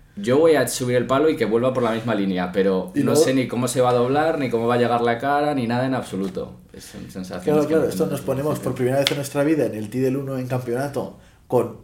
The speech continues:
Speaker 2: mucha gente mirando.
Speaker 1: Claro.
Speaker 2: Eh,
Speaker 1: Disfrazados.
Speaker 2: dis-, dis-, disfrazados en el campo de golf,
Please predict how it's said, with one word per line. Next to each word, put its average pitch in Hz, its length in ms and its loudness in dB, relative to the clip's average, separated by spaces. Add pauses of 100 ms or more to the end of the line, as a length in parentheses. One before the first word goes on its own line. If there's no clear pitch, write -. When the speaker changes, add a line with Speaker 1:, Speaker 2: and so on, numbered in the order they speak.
Speaker 2:
mucha 123 360 -2
gente 143 240 -2
mirando. 127 500 -2 (120)
Speaker 1:
Claro. - 240 -14 (200)
Speaker 2:
Eh, 123 300 4
Speaker 1:
Disfrazados. 110 720 2
Speaker 2:
dis-, 139 240 -2
dis-, 147 260 -2
disfrazados 147 680 2
en 127 100 -4
el 123 80 -6
campo 131 260 0
de 123 80 4
golf, 139 360 2